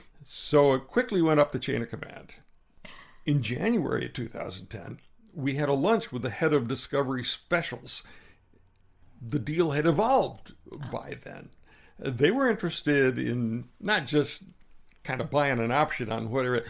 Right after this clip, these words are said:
Speaker 1: We, they wanted to make a show about this.
Speaker 2: Oh, how
Speaker 1: And they were
Speaker 2: cool.
Speaker 1: willing to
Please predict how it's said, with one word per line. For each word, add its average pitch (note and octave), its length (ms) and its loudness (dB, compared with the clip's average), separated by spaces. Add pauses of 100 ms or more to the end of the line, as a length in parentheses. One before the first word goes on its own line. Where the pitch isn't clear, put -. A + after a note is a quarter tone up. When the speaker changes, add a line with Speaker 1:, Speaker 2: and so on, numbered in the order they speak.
(100)
Speaker 1:
We, E3 220 4
they E3 300 6
wanted D3 380 4
to B2 80 -2
make B2 200 -4
a A2+ 120 -2
show B2 260 0
about A2+ 320 -2
this. - 380 -10
Speaker 2:
Oh, F#3 40 -6
how G#3 180 0
Speaker 1:
And C#3 280 0
they E3 140 6
were D#3 180 6
Speaker 2:
cool. C#3+ 120 2
Speaker 1:
willing D3 340 4
to A#2 480 -2